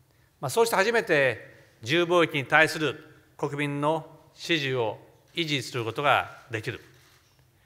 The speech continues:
私からこの考え方をお話をし、ジーセブンとして開かれた市場を維持し、保護主義と戦うことで一致することが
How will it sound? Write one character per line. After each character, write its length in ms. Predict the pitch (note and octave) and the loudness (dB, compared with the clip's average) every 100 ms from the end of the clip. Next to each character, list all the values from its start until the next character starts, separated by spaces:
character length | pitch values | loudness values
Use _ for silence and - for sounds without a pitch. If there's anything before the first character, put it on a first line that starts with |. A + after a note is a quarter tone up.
| - | -8
私 220 | C#3+ D#3+ | -2 0
か 80 | E3 | 2
ら 100 | D3+ | 2
こ 80 | D3+ | 0
の 100 | D3 | 0
考 100 | D#3 D#3+ | 0 2
え 80 | |
方 240 | D#3+ D#3+ D3+ | 2 2 2
を 40 | |
お 40 | A#2 | 2
話 320 | C#3 C#3+ - | -2 -4 -4
を 80 | B2+ | -6
し、 220 | - F#3 - _ _ _ _ _ | -6 -10 -14 _ _ _ _ _
ジ 100 | C#3 | -4
ー 20 | |
セ 140 | F#3+ A3+ | 4 4
ブ 80 | F#3+ | 4
ン 80 | C3 | 0
と 140 | C3 | -2
し 80 | - | 0
て 260 | D3+ D#3+ - - - _ _ - | 0 0 -2 -20 -20 _ _ 2
開 160 | E3+ A3+ | 4 6
か 80 | |
れ 100 | A#3+ | 4
た 120 | - C#3+ | 4 0
市 180 | C#3 | -2
場 160 | C3+ D3 | -2 0
を 100 | D3 | 0
維 40 | |
持 120 | F3+ D3 | -4 -8
し、 240 | G#2+ F2+ _ _ _ _ _ | -8 -12 _ _ _ _ _
保 120 | - D#3+ | -4 2
護 140 | G#3 | 2
主 180 | - A3 | 2 -2
義 100 | E3 | 0
と 260 | C#3 C3 - - - _ _ _ _ _ _ _ - | 2 0 -2 -20 -20 _ _ _ _ _ _ _ -10
戦 320 | D#3+ F#3 G#3 | -4 4 4
う 60 | |
こ 80 | G3 | 4
と 80 | G3+ | 2
で 280 | F#3 A#2+ F2+ - - _ | 2 2 -2 -14 -20 _
一 340 | C#3+ B2+ - D3 | -10 -10 -4 -4
致 40 | |
す 120 | C#3 | 0
る 60 | C3 | -2
こ 60 | |
と 100 | A#2 | 0
が 380 | C#3+ B2+ F#2 - | 4 4 4 -4